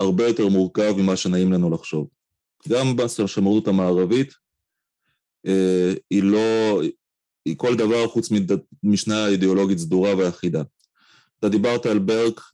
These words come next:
הוא נציג של זרם אחד, אולי הכי חשוב, השמרנות באמת הליברלית, אבל אל נא לש-, בוא לא, לא נשכח שחוץ מברק,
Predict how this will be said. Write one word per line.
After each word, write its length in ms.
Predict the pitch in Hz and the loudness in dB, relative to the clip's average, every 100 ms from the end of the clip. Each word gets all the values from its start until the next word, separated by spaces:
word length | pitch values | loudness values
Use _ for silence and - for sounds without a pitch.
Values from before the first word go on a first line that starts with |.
| _ | _
הוא 140 | - 101 | -2 0
נציג 440 | 101 - 110 107 | 0 0 0 0
של 200 | 107 98 | 0 -2
זרם 420 | 85 98 98 95 | 0 0 2 2
אחד, 340 | 90 - 113 113 | -2 -2 -2 2
אולי 200 | 95 92 | 2 0
הכי 200 | 90 90 | -2 -4
חשוב, 520 | 107 - 135 139 131 _ _ _ - | -6 -2 0 0 -2 _ _ _ -18
השמרנות 460 | - 85 90 92 | -6 -2 0 2
באמת 340 | 87 87 87 87 | 2 2 0 -2
הליברלית, 1200 | 80 78 76 78 76 80 87 82 92 107 143 - - _ _ _ _ _ _ _ _ | -6 -6 -6 -8 -10 -6 -4 -2 0 0 -2 -6 -20 _ _ _ _ _ _ _ _
אבל 460 | 95 92 101 98 85 | -2 0 2 0 -2
אל 180 | 98 127 | -2 0
נא 60 | 131 | 2
לש-, 280 | 117 104 - | 0 0 -6
בוא 280 | 190 156 113 | -10 -2 0
לא, 220 | 117 98 | 2 0
לא 160 | 104 | 0
נשכח 400 | 107 101 117 127 | 0 0 -2 -4
שחוץ 380 | - - 120 117 | -4 -4 -2 0
מברק, 560 | 101 90 90 113 127 | 0 0 0 0 -2